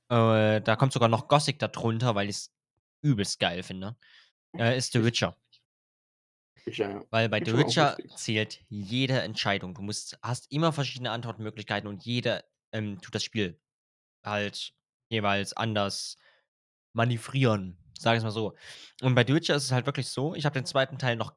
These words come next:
Speaker 1: gar nicht gezockt. Ich habe ihn jetzt installiert letztens. Werde ich jetzt bald anfangen zu zocken, die nächsten Tage. Vielleicht sogar morgen, maybe, keine Ahnung. Äh, und das ist halt das Ding, ähm, bei eins,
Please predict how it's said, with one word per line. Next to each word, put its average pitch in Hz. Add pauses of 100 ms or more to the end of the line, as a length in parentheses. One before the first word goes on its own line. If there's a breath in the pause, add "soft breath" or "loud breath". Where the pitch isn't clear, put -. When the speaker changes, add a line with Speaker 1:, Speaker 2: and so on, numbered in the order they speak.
(120)
Speaker 1:
gar 104
nicht 135
gezockt. -
Ich 120
habe 131
ihn 131
jetzt 131
installiert 135
letztens. 151 (600 loud breath)
Werde 113
ich -
jetzt -
bald 104
anfangen 123
zu 131
zocken, 135 (380)
die 123
nächsten 131
Tage. 139 (720)
Vielleicht 104
sogar 98 (300)
morgen, 107 (500)
maybe, 110
keine 95
Ahnung. 117 (1200 loud breath)
Äh, 120
und 123 (600 soft breath)
das 120
ist 135
halt 139
das 117
Ding, 160 (100)
ähm, 117
bei 110
eins, 175